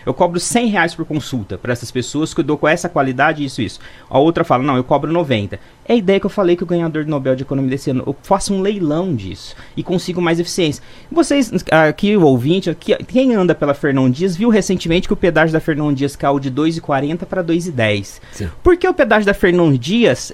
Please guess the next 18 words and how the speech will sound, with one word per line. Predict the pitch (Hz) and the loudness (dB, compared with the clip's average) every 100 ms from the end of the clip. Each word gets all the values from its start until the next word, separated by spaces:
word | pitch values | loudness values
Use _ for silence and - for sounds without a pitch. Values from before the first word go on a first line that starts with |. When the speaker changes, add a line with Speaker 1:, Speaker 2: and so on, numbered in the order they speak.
| - | -4
Speaker 1:
é | 185 | 0
um | 220 | 0
dos | 190 | 0
mais | 190 247 220 | 0 0 2
baratos | 185 170 170 | 2 2 0
do | 151 | -6
Brasil? | 147 147 127 107 85 - - | -2 0 0 -2 -4 -14 -8
Porque | - 285 | -2 2
o | 311 | 2
modelo | 302 247 185 320 311 | 4 2 2 2 2
de | 220 | 2
leilão | 208 196 208 | 2 4 2
falou | 220 226 | 0 -2
o | |
seguinte, | - 165 147 - | -2 -4 -2 2
"Olha, | 135 85 | 2 0
ganha | 131 175 240 269 254 | -4 0 2 2 0
concessão | 196 180 156 - 175 190 226 | -2 -2 -4 0 2 2 -2